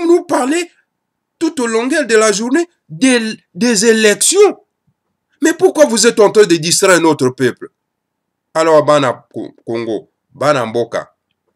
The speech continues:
ba oyo wana nyonso tu baza ba ennemi na bino.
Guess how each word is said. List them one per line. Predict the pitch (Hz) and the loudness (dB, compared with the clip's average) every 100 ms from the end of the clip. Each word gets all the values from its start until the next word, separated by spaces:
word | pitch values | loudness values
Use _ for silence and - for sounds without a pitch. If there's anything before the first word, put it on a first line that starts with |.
| _ _ _ _ _ _ _ _ _ | _ _ _ _ _ _ _ _ _
ba | 113 151 | -2 0
oyo | 139 | 0
wana | 139 135 135 | 0 0 -2
nyonso | 127 110 | -4 -8
tu | 101 110 | -10 -8
baza | 92 104 | -6 -8
ba | 95 | -8
ennemi | 87 85 80 | -10 -12 -14
na | 78 | -16
bino. | 76 73 | -20 -20